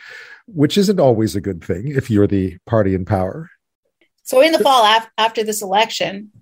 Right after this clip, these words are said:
Speaker 2: um, the, the threat of the Conservatives, uh, when they still had Mister Toole in place, uh, of, of having the capacity to fight another election on short notice, such as happens when you are in a minority government,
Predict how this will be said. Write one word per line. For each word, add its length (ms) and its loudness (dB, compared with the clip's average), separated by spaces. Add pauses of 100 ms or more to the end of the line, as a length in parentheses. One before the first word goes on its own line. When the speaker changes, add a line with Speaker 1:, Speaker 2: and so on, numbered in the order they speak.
(120)
Speaker 2:
um, 640 0 (200)
the, 260 -2 (120)
the 180 -8
threat 460 0
of 80 -4
the 120 -4
Conservatives, 920 -2 (240)
uh, 240 -6
when 160 -4
they 100 -2
still 200 -2
had 220 2
Mister 280 -8
Toole 300 -8
in 280 -10
place, 580 0 (420)
uh, 340 0
of, 400 0 (100)
of 180 -4
having 340 -2
the 100 -8
capacity 680 -4
to 180 -10
fight 240 0
another 320 -2
election 640 -4 (240)
on 160 0
short 240 -2
notice, 380 2
such 240 -4
as 100 -8
happens 540 -6
when 160 -4
you 140 -8
are 300 -12
in 140 2
a 40 4
minority 380 -2
government, 500 -4